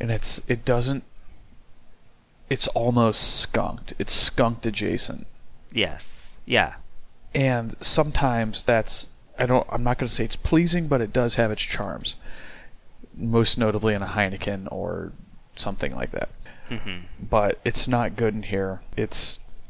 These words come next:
Speaker 1: it's just there. I mean, I suspect this is the most popular one because it's been around the longest. But it's, it's kind of a bummer because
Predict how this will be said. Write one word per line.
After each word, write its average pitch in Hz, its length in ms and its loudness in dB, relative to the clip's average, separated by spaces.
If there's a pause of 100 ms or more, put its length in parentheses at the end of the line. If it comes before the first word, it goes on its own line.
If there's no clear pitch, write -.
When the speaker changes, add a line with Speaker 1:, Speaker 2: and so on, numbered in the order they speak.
(140)
Speaker 1:
it's - 180 2
just - 400 2
there. 104 440 4 (640)
I 113 80 4
mean, 107 120 -4
I 95 100 -2
suspect - 480 2
this 104 160 0
is - 40 -4
the 101 60 -2
most 98 240 -2
popular 98 420 2
one 101 160 0
because 98 320 -4
it's 95 100 -6
been 98 160 0
around 95 220 -2
the 98 80 0
longest. 98 600 -2 (360)
But 104 300 0 (680)
it's, - 320 -2
it's 127 160 4
kind 120 300 2
of 120 100 -2
a 117 60 -2
bummer 113 340 0
because 101 560 -4